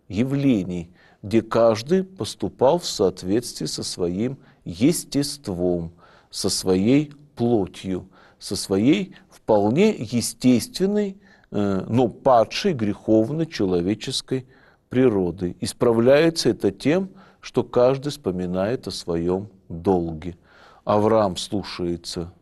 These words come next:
жену, Сара слушает, э, А-, Агарь должна послушаться Сару. Возвращаясь к послушанию, эта ситуация исправляется, и никто в сущности не страдает.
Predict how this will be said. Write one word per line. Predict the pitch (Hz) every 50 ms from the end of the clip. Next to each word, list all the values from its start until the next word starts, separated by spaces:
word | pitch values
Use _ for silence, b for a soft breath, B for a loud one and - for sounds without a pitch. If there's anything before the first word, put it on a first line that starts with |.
| _ _ -
жену, | 90 87 95 95 90 87 98 131 165 196 190 - b b b b b b b
Сара | b - - - - 120 147 160 151
слушает, | 120 - - - 98 95 - - - 101 101 98 95
э, | 98 98 95 95 95 92
А-, | 92 98 101 - 101
Агарь | 101 92 104 131 170 180
должна | 156 123 101 95 90 87 101 131 147
послушаться | - - 90 - - - 101 - - 71 - - - 131 127 b b b b b b b b b
Сару. | - - - - 110 98 92 92 90 - 92 92 - b b b b b b
Возвращаясь | - 113 101 92 95 117 123 117 120 - - 135 123 110 104 95 -
к | - -
послушанию, | - 110 - - - 117 110 - - - - 131 117 104 92 98 110 127 127 127 135 185 214 220 208 - b b b b b b b b b
эта | - 117 - 104
ситуация | 98 - 107 95 - 120 120 120 117 - - 110
исправляется, | 95 - - - 101 98 98 110 143 185 220 233 226 233 - - 190 180 b b b b b b b b
и | - 185 220 220 - -
никто | - 123 120 - - - - 151 170 175 -
в | - - -
сущности | - - 117 107 - - - 135 120 - - - 127 120 120 - -
не | 110 101 101 104 101 98 95 92 - -
страдает. | - - - - 101 104 107 104 95 98 - - - - _ - _